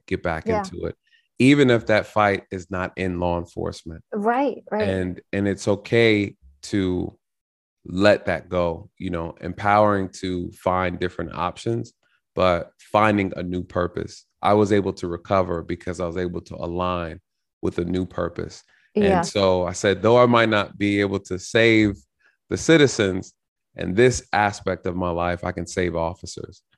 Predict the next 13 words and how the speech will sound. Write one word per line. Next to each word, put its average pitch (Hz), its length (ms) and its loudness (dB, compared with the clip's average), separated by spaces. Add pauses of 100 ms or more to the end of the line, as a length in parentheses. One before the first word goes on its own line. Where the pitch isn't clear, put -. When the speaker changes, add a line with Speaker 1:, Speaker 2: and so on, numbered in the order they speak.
(140)
Speaker 2:
Yeah, 226 260 4
Speaker 1:
And, 156 140 -10
Speaker 2:
absolutely. 208 840 -2
Speaker 1:
and - 140 -20
so 87 280 -2
that's 104 540 0 (640)
the - 220 -10
key 127 600 2
component 92 600 -4 (640)
that 85 180 -2
helped - 260 -2
my 92 100 -4
recovery, 87 760 -8